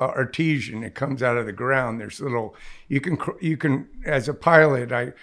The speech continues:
I, I can fly up a, a creek and I can see that it disappears into the ground. It comes out of the ground. So if you were to go up into an area like that, which is where the headwaters of the Upper Telerik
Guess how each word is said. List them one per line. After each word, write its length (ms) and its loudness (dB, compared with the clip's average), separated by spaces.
I, 200 2
I 40 6
can 180 -4
fly 340 6
up 160 0
a, 100 -2
a 180 2
creek 440 0
and 120 -2
I 60 -2
can 200 -8
see 200 0
that 220 0
it 140 -10
disappears 920 -2
into 260 2
the 120 -4
ground. 400 2
It 80 -8
comes 260 -2
out 160 4
of 100 -2
the 80 -4
ground. 460 -2
So 280 8
if 160 0
you 80 6
were 180 4
to 240 2
go 300 4
up 180 2
into 260 -2
an 120 -2
area 360 4
like 300 -4
that, 380 4
which 200 -2
is 200 -6
where 420 4
the 140 -2
headwaters 880 0
of 160 0
the 140 2
Upper 220 2
Telerik 720 0